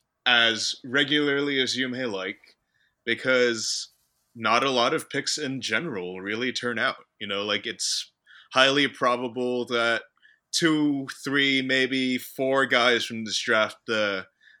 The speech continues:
don't stick with the organization after the first year, because, you know, I think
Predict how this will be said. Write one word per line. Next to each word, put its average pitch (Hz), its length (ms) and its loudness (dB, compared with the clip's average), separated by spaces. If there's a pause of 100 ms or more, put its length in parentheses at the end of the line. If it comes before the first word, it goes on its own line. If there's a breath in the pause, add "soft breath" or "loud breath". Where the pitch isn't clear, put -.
(320 soft breath)
don't 139 200 0
stick - 300 2
with 131 100 -2
the 123 120 0
organization 110 720 0
after 98 260 -4
the 98 120 -8
first - 400 -6
year, 90 240 -12 (500)
because, 110 760 -4 (960)
you 123 140 -4
know, 123 100 2
I 120 120 6
think 135 160 -6